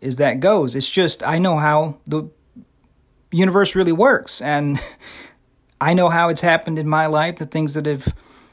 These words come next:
happened to me and have been prevented from happening to me, and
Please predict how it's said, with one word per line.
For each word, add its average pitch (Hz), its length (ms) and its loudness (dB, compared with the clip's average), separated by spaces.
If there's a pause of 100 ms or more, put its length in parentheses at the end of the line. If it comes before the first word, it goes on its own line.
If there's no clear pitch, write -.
(800)
happened 175 460 -2
to 151 60 -2
me 156 280 0
and 143 160 0
have 131 380 -4
been 151 480 -2
prevented 165 440 0
from 147 140 -4
happening 156 460 -2
to 156 100 -6
me, 151 320 0
and 139 240 -2